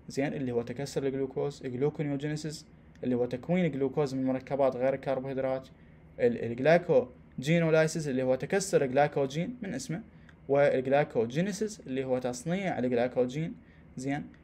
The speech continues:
وال-، ال-، ال-، بي بي بي أو نسميه هكسوز مونوفوسفيت شانت، أو نسميه بنتوز فوسفيت باثوي، اللي هو ينطينا مركبات اسمهن رايبوز ومركب اسمه ناد بي اتش. يعني هذا عادة نتطرق لها بالمستقبل إن شاء الله. شنو هي الكلينيكال كونديشنز؟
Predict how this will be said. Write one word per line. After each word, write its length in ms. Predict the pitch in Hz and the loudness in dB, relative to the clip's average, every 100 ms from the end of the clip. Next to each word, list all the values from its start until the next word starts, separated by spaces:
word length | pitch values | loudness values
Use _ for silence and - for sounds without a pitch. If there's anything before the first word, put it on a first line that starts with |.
| - - | -12 2
وال-، 320 | 139 139 127 | 4 4 4
ال-، 180 | 123 - | -2 -2
ال-، 240 | 117 117 | -4 -6
بي 240 | 113 160 | -2 -2
بي 160 | 160 143 | 0 -4
بي 300 | 143 190 262 | -6 -6 -4
أو 120 | 127 | -4
نسميه 420 | 123 - 131 135 | -4 -4 -4 -4
هكسوز 340 | 127 - 139 123 | -8 -2 -2 0
مونوفوسفيت 680 | 123 120 120 117 - 123 117 | -4 -4 -8 -10 -6 -6 -6
شانت، 340 | 160 185 180 - - | -6 -4 -6 -14 -12
أو 100 | 123 | -8
نسميه 460 | 123 127 127 135 143 - - - - | -8 -4 -4 -4 -8 -14 -20 -20 -6
بنتوز 400 | 135 131 135 131 | -6 0 0 0
فوسفيت 440 | - 120 113 127 123 | 0 -4 -2 -4 -2
باثوي، 360 | 123 160 226 - - - - | -2 -2 -6 -8 -20 -20 -2
اللي 120 | 240 | 2
هو 120 | 196 | 6
ينطينا 280 | 170 170 151 | 4 4 2
مركبات 460 | 131 123 135 135 120 | 2 2 4 4 4
اسمهن 320 | - 113 110 | -6 -8 -6
رايبوز 520 | 101 110 123 139 131 | -2 0 2 2 2
ومركب 320 | 120 123 117 | -2 -4 -6
اسمه 220 | 110 110 | -8 -8
ناد 180 | 107 120 | -6 -6
بي 240 | 135 147 143 | -4 -2 -2
اتش. 140 | - - - - | -6 -18 -18 -2
يعني 120 | 202 | 2
هذا 160 | 214 202 | 2 6
عادة 220 | 180 135 | 4 4
نتطرق 280 | 123 147 147 | 2 0 0
لها 100 | 127 | -2
بالمستقبل 420 | 131 120 - 107 | -2 -2 -6 -8
إن 60 | |
شاء 180 | 104 98 | -8 -8
الله. 120 | 92 - - - - - - - - - - - - | -8 -12 -20 -20 -20 -20 -20 -20 -20 -20 -20 -20 -20
شنو 200 | - 175 | -6 0
هي 80 | 170 | 0
الكلينيكال 500 | 156 147 175 165 151 | 0 -2 -4 -2 -6
كونديشنز؟ 580 | - 131 117 113 98 - | -2 -2 -2 -6 -10 -14